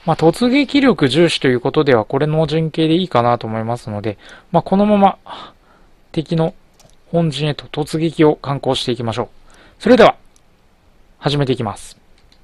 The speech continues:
あんまりね、突撃突撃って言っても、部隊を撃破しないまま突撃をすると、逆に横っ腹を突かれたりしてしまう危険性もありますので、まずは見えてる敵をね、確実に、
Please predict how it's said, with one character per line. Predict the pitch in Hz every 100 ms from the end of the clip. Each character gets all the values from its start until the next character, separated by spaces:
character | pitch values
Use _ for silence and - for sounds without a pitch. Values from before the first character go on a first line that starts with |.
| _ - _ _ _ _ _ _ _ _ _ _ _ _ _ _ _ -
あ | 180
ん | 233 262
ま | 262
り | 254
ね、 | 247 254
突 | - 170 190
撃 | 202 185
突 | - 165 165
撃 | 160
っ | -
て | -
言 | 156
っ |
て | 160
も、 | 117 - - - - - - - - - - - - -
部 | 185
隊 | 233 180 135
を | 113 110 - - -
撃 | 151 208 185
破 | 135
し | 117 131
な | 139
い | 147
ま | 147
ま | 139 135 - -
突 | 135 -
撃 | 143 -
を | 143
す | -
る | 143
と、 | -
逆 | 120 156 160
に | 170 170 - - - - - - - - -
横 | 147 180
っ | 175
腹 | 190 190 185
を |
突 | 180
か | -
れ | 185
た | 135
り | 113
し | -
て | 135
し | -
ま | 127 123
う |
危 | -
険 | - 135
性 | 127 131
も | 123
あ |
り | 123
ま | 123 123
す | -
の | 101
で、 | 104 98 - _ - - _ -
ま | 226
ず | 190
は | 143
見 | 165
え | 196
て | -
る | 117 117
敵 | - 117 -
を | 123
ね、 | 127
確 | - 131 147
実 | 147 - 143
に、 | 156